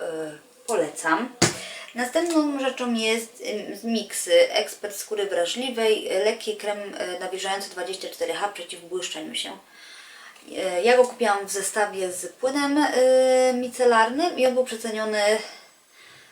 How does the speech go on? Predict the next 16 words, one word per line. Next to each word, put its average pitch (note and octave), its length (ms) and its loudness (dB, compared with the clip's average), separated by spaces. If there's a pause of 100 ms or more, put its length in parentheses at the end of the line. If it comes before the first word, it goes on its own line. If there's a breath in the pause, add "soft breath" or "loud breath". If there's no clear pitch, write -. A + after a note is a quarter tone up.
(100)
z - 180 -12
dwudziestu G3+ 520 0
iluś G3+ 300 -4
złotych G3 480 -2
krem G3+ 280 -2
i - 60 -8
płyn C#4+ 300 -2
na G#3 120 4
dwanaście F#3+ 420 -2
dziewięćdziesiąt. - 720 -10
I - 20 -14
za G3+ 80 -10
taką F#3+ 260 -10
kwotę F#3 280 -10
też E3+ 180 -6
go D#3+ 100 -10